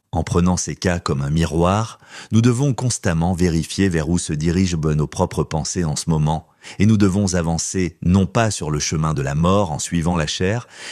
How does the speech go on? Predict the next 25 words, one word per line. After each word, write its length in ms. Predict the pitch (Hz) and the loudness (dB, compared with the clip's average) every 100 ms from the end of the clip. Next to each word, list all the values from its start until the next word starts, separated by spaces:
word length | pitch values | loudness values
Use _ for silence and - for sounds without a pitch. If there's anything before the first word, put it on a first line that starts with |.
| - | 0
mais 100 | 107 | 0
sur 160 | - 131 | 2 -2
le 80 | |
chemin 320 | 123 - 123 127 | -2 -2 0 0
de 100 | 101 | 2
la 120 | 87 | 2
vie 240 | 82 90 | 2 0
en 100 | 80 | 0
suivant 380 | 71 - 78 80 | -2 -2 0 0
l'esprit. 560 | 73 - - 71 62 - _ _ | 0 -4 -8 -8 -8 -12 _ _
Lorsqu'une 380 | 85 82 - 85 | 0 0 0 -2
tâche 260 | 92 87 85 | 0 0 -2
importante 540 | 80 87 - 135 139 | -2 -2 0 -2 2
est 120 | 82 | 0
confiée 380 | - 80 - 85 | 0 -4 0 0
à 80 | 76 | 2
quelqu'un, 460 | 98 95 131 143 | 0 0 0 0
il 160 | 151 95 | 2 4
arrive 260 | 95 135 - | 4 2 0
qu'il 160 | 95 | 0
réponde 440 | 82 98 117 135 127 | 2 0 0 0 2
extérieurement 840 | 143 - - 110 95 90 92 123 | 0 0 -2 2 4 2 2 0
qu'il 200 | 135 95 | 0 0
a 80 | 80 | 0
compris, 460 | 87 78 - 104 | 0 -4 0 0